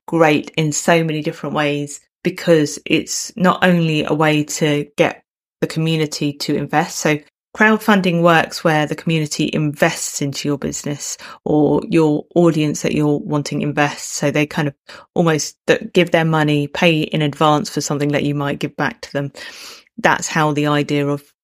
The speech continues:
crowdfunding works. When I kind of got into finding out a little bit more about it, I realised it was the ultimate marketing campaign,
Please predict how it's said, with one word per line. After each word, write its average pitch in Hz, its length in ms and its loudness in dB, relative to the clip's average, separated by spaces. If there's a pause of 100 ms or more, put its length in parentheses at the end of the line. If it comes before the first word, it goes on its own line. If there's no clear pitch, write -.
(100)
crowdfunding 143 720 -2
works. 147 500 -2 (280)
When 220 200 6
I 226 120 8
kind 214 180 0
of 185 140 -6
got - 260 2
into 170 160 -2
finding 160 360 -2
out 160 140 0
a 170 40 2
little 165 240 0
bit 156 120 -2
more 151 280 0
about 160 520 -2
it, - 160 -8 (220)
I 196 120 4
realised 180 520 4
it - 80 -6
was 170 220 -4
the - 280 -2
ultimate 190 640 2 (140)
marketing 170 800 2
campaign, 147 760 -2